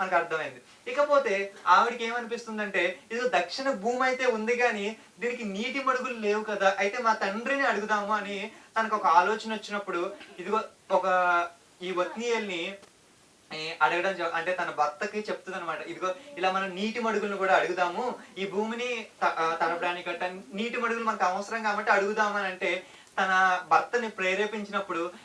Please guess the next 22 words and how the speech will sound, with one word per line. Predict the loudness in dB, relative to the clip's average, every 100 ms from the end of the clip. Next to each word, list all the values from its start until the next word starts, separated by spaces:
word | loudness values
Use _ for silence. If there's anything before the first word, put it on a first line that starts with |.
| -6
వీళ్ళిద్దరూ | -4 -2 0
వెళ్తారన్నమాట. | 2 2 2 0 0 -4 -4 -6 -8 -4
వెళ్ళినప్పుడు | -2 -2 -2 -2 -2 0 -2 -6 -16 -20 _ _ _ -20 _ -20 _ _ -12
అక్కడ | -4 0
ఏం | 2 4
రాయబడి | 2 2 0
ఉంటుంది? | -2 -2 -2 -4 -6 2
"గాడిదను | 6 8 8 4 0 -2 -2
దిగి" | -6 -10 -8 -2 -2
అని | -2
ఉంటుంది. | -6 -10 -10 -12 -18 _ -20 -6
ఏమండి, | -4 -2 2 8
గాడిద | 8 6
మీద | -2 -2
నుంచే | -2 -2
చెప్పొచ్చు | 0 0 -2 -6 -2
కదా. | 2 2 0 -14 -8
మొదటి | -6 -4 -4 -6
న్యాయాధిపతికి | 0 2 4 2 0 0 -2 -2
భార్య, | -2 2 4 4 4 6 6 4 -2 -18 _ _ _ 4
కాలేబు | 10 10 10 4 6
లాంటి | 4 4 2 2 4 2